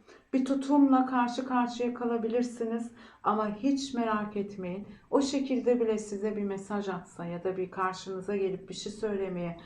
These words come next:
kalktığı anda zaten siz kılıcınızı çekmişsiniz ve yine zafer sizden yana olacak.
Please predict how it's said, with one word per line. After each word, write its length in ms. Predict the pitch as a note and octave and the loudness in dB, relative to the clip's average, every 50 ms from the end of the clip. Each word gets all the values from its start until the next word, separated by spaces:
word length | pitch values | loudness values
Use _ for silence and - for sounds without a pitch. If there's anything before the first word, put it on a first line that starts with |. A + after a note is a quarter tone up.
| - - - - - | -20 -20 -20 -14 -2
kalktığı 560 | - G#3+ G#3+ G#3+ G#3+ G#3+ - - B3 B3+ B3 | 2 4 4 4 2 -2 -4 0 2 4 4
anda 520 | A#3+ G#3+ G3+ F#3+ F#3 G3+ A3 A3+ A3+ - - - - - - | 4 2 0 -2 -2 -2 -2 -2 -2 -6 -12 -16 -18 -18 -10
zaten 460 | - - G3+ G3 G3 F#3+ F#3+ F#3 F#3 | -4 0 2 2 2 0 -2 -4 -4
siz 320 | F3 - - G3+ G3+ - - | -4 -8 -8 -8 -8 -8 -8
kılıcınızı 680 | - G3 F#3 F3+ F3 - F3+ F3+ F3+ F3 - F3 E3+ | -6 -4 -4 -4 -4 -6 -6 -6 -6 -6 -8 -10 -10
çekmişsiniz 880 | - - - - - G3+ G#3 G3+ - - - G#3 G#3 G#3+ G#3 G#3 - - | -8 -10 -10 -8 -6 -6 -6 -6 -6 -8 -6 -4 -4 -4 -4 -4 -4 -2
ve 60 | F3+ | -2
yine 340 | E3+ E3 G3 G3 F#3 F3 E3+ | 0 0 0 0 0 0 -2
zafer 400 | - E3+ E3 - - F3+ E3+ E3+ | -4 -6 -8 -6 -4 -4 -4 -6
sizden 520 | - - - E3 E3 - F3 E3+ E3+ E3 | -6 -8 -10 -10 -8 -6 -4 -4 -2 -4
yana 200 | D#3+ D#3+ D#3+ D#3 | -4 -6 -6 -6
olacak. 360 | D3+ D3 - - D3+ C#3+ C#3+ | -6 -6 -6 -6 -8 -8 -10